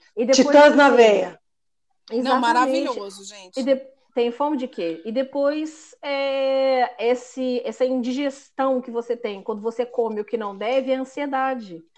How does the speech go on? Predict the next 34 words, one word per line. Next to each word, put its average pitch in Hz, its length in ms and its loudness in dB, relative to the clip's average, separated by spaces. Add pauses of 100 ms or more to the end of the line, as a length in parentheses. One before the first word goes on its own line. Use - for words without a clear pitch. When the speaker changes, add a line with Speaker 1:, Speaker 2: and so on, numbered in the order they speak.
(380)
Speaker 1:
Aquele 254 300 2
montão 254 520 -2
de 277 100 -2
energia 254 580 -2
que 262 80 -12
você 240 360 -2
botou 240 500 0
no 233 80 -4
lugar 196 300 -4
errado, 202 460 -4
que - 80 -20
você 196 300 -10
in-, 196 400 -12 (140)
investiu 208 500 -6
no 220 100 -6
lugar 185 240 -10
errado, 208 400 -4
tá 226 100 -6
ali 233 140 -6
parada 214 460 -6
à 190 40 -8
espera 214 540 -6
de 190 160 -18
uma, 175 640 -12
de 170 140 -20
uma 185 120 -10
vazão, 185 540 -8
né? 247 180 -6
É 269 40 -8
ansiedade, 262 640 -12
gente. 175 500 -20 (360)
É - 80 -10
o 247 60 -2
mal 247 420 -2